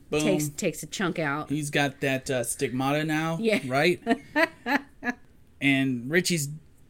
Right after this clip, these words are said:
Speaker 1: just angry. <laughs> And then, you know, they're saying, "Okay, shoot out the bottles behind him." 'Cause, uh, it, it, the way it is, is that it's the counter, Pete's behind the counter, and behind Pete is, like, a tower of
Speaker 2: Liquor.
Speaker 1: liquor bottles.
Speaker 2: Mm-hmm.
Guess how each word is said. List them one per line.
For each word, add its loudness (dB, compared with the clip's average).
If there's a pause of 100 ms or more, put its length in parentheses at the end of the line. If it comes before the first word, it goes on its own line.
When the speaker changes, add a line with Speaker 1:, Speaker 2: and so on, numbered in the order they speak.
Speaker 1:
just -2 (240)
angry. 0 (600)
<laughs> 8 (520)
And 4
then, -2
you -2
know, 0
they're 0
saying, 0
"Okay, 0
shoot -2
out 0
the -6
bottles -2
behind -4
him." -6
'Cause, -4
uh, -4
it, -6 (320)
it, -4
the 0
way 4
it 6
is, 4
is -4
that 0
it's -2
the -4
counter, 0 (320)
Pete's -2
behind 0
the 4
counter, 0
and -2
behind -4
Pete -2 (460)
is, 2
like, 0
a -2
tower -2
of -4
Speaker 2:
Liquor. -4
Speaker 1:
liquor -2
bottles. -4
Speaker 2:
Mm-hmm. -4